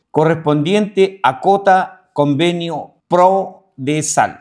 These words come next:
Durante el presente mes de mayo se han pagado por concepto de subvenciones un monto total de cuarenta y tres millones quinientos mil pesos.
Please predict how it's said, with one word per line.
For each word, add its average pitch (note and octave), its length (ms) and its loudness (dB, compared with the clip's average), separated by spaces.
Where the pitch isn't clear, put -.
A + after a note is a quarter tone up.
Durante A3+ 360 2
el - 80 -2
presente G3+ 440 -2
mes G3 360 -2
de C#3+ 160 0
mayo D3 560 -2
se - 280 -4
han G3 180 0
pagado F3+ 480 2
por D3 300 -2
concepto D3 800 -2
de A#2+ 320 -6
subvenciones F#3 1120 -4
un C#3 240 -2
monto E3+ 440 -2
total D3+ 400 0
de D3+ 260 -8
cuarenta C3+ 640 -2
y A#2+ 300 -8
tres G#3 220 2
millones F#3+ 500 -2
quinientos D3 460 -6
mil D3 320 -6
pesos. D#3+ 480 -4